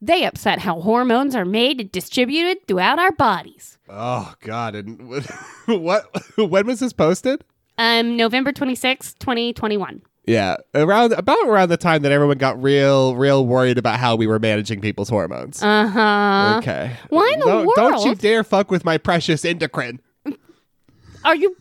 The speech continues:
Speaker 1: are people buying this and rating it five stars?
Speaker 2: It's a goddamn tree. It works.
Speaker 1: For homes with children and pets, this is a no-brainer to avoid at all costs.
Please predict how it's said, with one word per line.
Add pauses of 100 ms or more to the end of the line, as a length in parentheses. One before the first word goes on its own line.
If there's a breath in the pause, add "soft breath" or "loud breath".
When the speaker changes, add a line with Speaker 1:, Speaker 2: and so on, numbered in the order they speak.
Speaker 1:
are
people
buying
this
and
rating
it
five
stars?
Speaker 2:
It's
a
goddamn
tree.
It
works. (180)
Speaker 1:
For
homes
with
children (240)
and
pets,
this
is
a
no-brainer
to
avoid
at
all
costs.